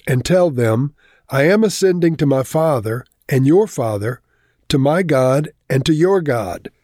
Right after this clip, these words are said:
Mary Magdalene went to the disciples with the news. "I have seen the Lord," she said, and she told them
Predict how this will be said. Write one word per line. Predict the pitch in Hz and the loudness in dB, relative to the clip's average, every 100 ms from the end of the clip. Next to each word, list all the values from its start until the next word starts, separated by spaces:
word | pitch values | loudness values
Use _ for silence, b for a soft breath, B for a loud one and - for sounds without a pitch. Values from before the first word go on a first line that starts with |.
| _ _ _ _ _ _ - | _ _ _ _ _ _ -2
Mary | 147 196 226 | 2 2 2
Magdalene | 190 180 147 127 120 117 135 - | 0 0 0 0 2 2 -2 -4
went | 135 170 - | -2 0 0
to | 165 | -2
the | 143 | 0
disciples | 143 - 165 165 113 - - | 0 -2 -2 -2 -8 -14 -8
with | 143 147 | -2 0
the | 160 | 0
news. | 180 185 107 - b b b b b b | 2 0 -2 -10 b b b b b b
"I | - | -2
have | 160 151 | 0 0
seen | - 202 214 | 0 2 2
the | 214 | 2
Lord," | 214 254 - | 2 0 0
she | - 127 | -2 -4
said, | 104 131 123 156 - b b b 147 | -2 0 0 -2 -8 b b b -4
and | 139 | -2
she | 180 | 0
told | 170 - 220 247 160 | -2 0 2 2 0
them | 123 123 156 | -2 -2 -6